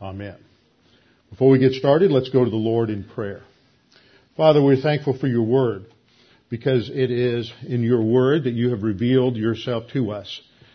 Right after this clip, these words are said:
You have revealed to us the purpose that you have for the human race. You have revealed to us the purpose you had in calling out Abraham and giving him a promise.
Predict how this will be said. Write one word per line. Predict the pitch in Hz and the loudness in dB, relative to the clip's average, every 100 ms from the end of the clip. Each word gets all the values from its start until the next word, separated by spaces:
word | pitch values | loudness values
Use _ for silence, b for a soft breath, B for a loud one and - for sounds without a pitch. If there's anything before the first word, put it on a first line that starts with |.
| b - | b -4
You | 120 | -2
have | 123 123 107 | 0 -2 -2
revealed | 107 131 139 131 | -2 2 0 0
to | 143 113 | -2 -2
us | 117 123 - - | -2 -6 -8 -8
the | 110 107 107 104 - _ - | -4 -2 -4 -6 -10 _ -4
purpose | 143 143 175 - - | -4 -4 -6 -10 -10
that | 110 107 | -12 -8
you | 104 107 | -8 -6
have | 107 107 110 - | -6 -8 -10 -10
for | 110 104 101 | -8 -6 -6
the | 95 | -8
human | 123 107 98 | -6 -6 -6
race. | 107 127 160 - B B B B | -4 -2 -4 -8 B B B B
You | - | -4
have | 117 98 | -2 -2
revealed | 101 131 151 143 | -2 2 0 0
to | 127 | -2
us | 123 131 - | -2 -4 -8
the | |
purpose | 101 143 135 120 - | -8 -6 -6 -8 -8
you | 110 | -8
had | 120 120 123 | -6 -6 -6
in | 101 | -10
calling | - 123 120 110 | -6 -4 -4 -4
out | 120 117 117 | -6 -6 -4
Abraham | 127 135 123 120 123 123 | -2 -2 -6 -6 -6 -6
and | 104 | -4
giving | 98 113 113 | -4 -4 -6
him | 113 113 113 | -6 -8 -8
a | 101 | -10
promise. | - 143 135 127 123 | -10 -8 -6 -6 -10